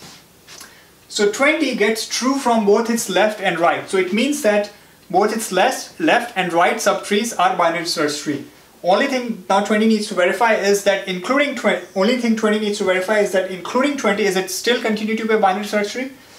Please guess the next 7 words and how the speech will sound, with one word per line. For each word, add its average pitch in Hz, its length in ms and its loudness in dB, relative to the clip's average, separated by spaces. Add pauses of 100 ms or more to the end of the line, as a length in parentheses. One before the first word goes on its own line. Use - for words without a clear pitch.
(140)
So - 140 0
for 202 240 2
that, 214 360 0 (580)
the 170 140 2
minimum 247 720 0
of 202 220 0
the, 202 340 2